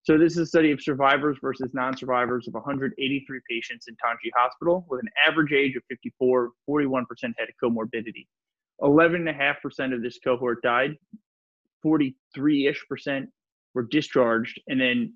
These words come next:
this is another risk of the covid literature. A whole bunch of patients kind of are still hanging out in the hospital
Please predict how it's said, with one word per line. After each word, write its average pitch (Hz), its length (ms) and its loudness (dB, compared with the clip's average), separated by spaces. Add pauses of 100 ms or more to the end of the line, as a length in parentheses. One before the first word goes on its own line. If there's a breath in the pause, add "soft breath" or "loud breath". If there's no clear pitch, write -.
(400)
this - 160 -4
is 139 100 0
another 156 300 4
risk 147 220 2
of 127 80 -2
the 131 80 -2
covid 127 280 0
literature. 123 600 -2 (340)
A 143 80 0
whole 170 160 4
bunch 160 220 0
of 151 80 -8
patients 131 680 -6
kind 127 160 -2
of 120 120 0
are 123 120 0
still 123 460 0
hanging 131 240 0
out 123 140 2
in 117 80 -4
the 117 60 -8
hospital 117 600 -6